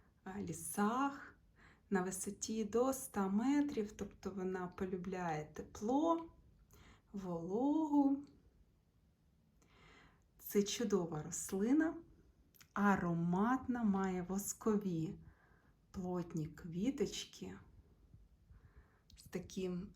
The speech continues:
неоновим цікавим відтінком.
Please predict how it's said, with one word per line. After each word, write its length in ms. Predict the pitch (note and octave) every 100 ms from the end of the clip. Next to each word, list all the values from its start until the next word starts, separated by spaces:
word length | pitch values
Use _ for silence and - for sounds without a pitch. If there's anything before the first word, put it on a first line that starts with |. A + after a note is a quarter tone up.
| -
неоновим 880 | F#3 G3+ G3+ G#3 G#3 F#3+ F3+ F3+ F3
цікавим 920 | - G3+ - F#3+ F3+ E3+ E3 E3+ G3 - _ _ _ _ - -
відтінком. 1040 | F3 - - - G#3+ C#4+ C#4+ G#3 F3+ F#3